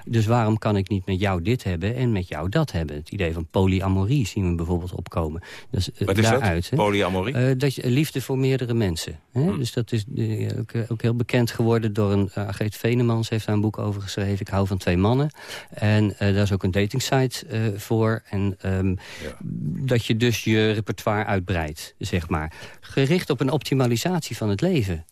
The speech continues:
Speaker 1: Hè? Als ik het leuk
Speaker 2: Dus
Speaker 1: heb met
Speaker 2: zoveel,
Speaker 1: jou, waarom zou ik
Speaker 2: zoveel
Speaker 1: het dan niet
Speaker 2: mogelijk
Speaker 1: leuk met jou
Speaker 2: uithalen.
Speaker 1: nog kunnen hebben? Ja, precies.
Speaker 2: Maar
Speaker 1: Ja.
Speaker 2: wat doet nou die, dat
Speaker 1: En dat is een
Speaker 2: daten?
Speaker 1: postmodern idee over liefde.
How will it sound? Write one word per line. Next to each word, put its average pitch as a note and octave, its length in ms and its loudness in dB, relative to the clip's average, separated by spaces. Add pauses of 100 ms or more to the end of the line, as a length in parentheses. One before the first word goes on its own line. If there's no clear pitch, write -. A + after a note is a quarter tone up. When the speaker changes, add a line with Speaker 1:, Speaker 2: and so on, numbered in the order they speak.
(160)
Speaker 1:
Hè? D#3 200 2
Als F3 140 -2
ik A#2 100 0
het A2+ 140 -2
leuk B2+ 80 4
Speaker 2:
Dus A#2 100 4
Speaker 1:
heb A#2 100 2
met A#2 80 2
Speaker 2:
zoveel, D3+ 160 4
Speaker 1:
jou, C3 100 2
waarom C3+ 200 2
zou - 120 2
ik - 60 2
Speaker 2:
zoveel C#3 180 2
Speaker 1:
het C3 80 4
dan B2+ 60 2
niet B2 80 2
Speaker 2:
mogelijk C#3 200 2
Speaker 1:
leuk - 0 -
met C#3 80 0
jou F3+ 140 -2
Speaker 2:
uithalen. E3+ 180 -2
Speaker 1:
nog A2 100 -4
kunnen A2+ 220 0
hebben? G2 220 -4
Ja, E3+ 120 0
precies. - 480 -6
Speaker 2:
Maar A#2 120 0
Speaker 1:
Ja. A2+ 60 -2
Speaker 2:
wat D3+ 200 -2
doet C#3 180 -4
nou A2+ 200 2
die, G2+ 240 -2
dat F#2 240 -2
Speaker 1:
En B2 100 2
dat B2+ 100 4
is C#3 60 4
een E3 60 4
Speaker 2:
daten? G3+ 160 -2
Speaker 1:
postmodern D#3+ 520 0
idee C3+ 360 -2
over B2 220 -4
liefde. F#2 320 -6